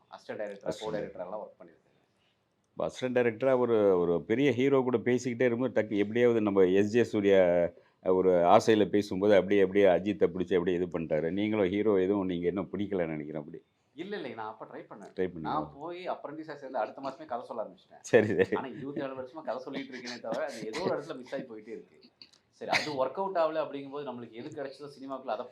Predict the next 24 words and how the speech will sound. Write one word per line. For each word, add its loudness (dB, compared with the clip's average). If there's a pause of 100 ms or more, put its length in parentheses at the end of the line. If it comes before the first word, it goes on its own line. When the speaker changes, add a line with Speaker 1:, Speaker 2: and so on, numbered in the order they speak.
(180)
Speaker 2:
இல்ல, 4
Speaker 1:
புடிச்சிடணும். 2
Speaker 2:
அது, 6
அது 6
வாஸ்தவம் 6
தான். 2
இருத்தல் 6
முதல்ல 4
நம்ம 2
ஒ-, 2
ஒரு 0
இடத்துல 4
இருக்கணும். 4
அதை 6
வச்சு 2
முயற்சி 0
பண்ணிட்டு -4
போயிட்டே 0
இருக்கணும். -4
அது 0
ஒரு 0
நல்ல 2
விஷயம் -6
தான். -12